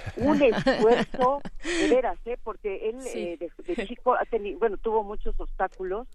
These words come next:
Speaker 1: eh, económicos, de los papás, hasta del profesor que le daba la clase,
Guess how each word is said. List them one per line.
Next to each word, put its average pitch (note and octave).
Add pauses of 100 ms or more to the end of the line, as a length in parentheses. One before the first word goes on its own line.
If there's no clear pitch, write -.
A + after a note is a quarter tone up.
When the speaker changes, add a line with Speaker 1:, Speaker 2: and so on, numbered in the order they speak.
(440)
Speaker 1:
eh, E3+
económicos, F#3+
de F3+
los D3+
papás, F#3
hasta F3
del D#3 (100)
profesor E3+
que F#3+
le D#3+
daba E3+
la D#3
clase, F3